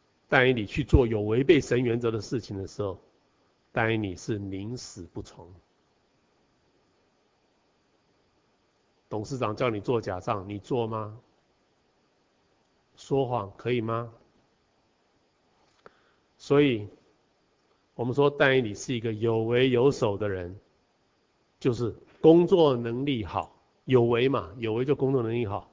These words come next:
有守就是品性操守又好。一个在公司里面的人，工作能力不好，我想很难得到同事的尊敬吧。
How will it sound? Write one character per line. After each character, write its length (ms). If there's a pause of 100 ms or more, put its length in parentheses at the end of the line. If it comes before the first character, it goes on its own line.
(520)
有 220
守 240
就 120
是 140 (380)
品 260
性 260
操 220
守 180
又 120
好。 180 (380)
一 80
个 100
在 140
公 200
司 140
里 60
面 200
的 100
人， 280 (180)
工 160
作 140
能 80
力 120
不 120
好， 240
我 140
想 200
很 180
难 180
得 140
到 280 (560)
同 220
事 160
的 100
尊 220
敬 200
吧。 200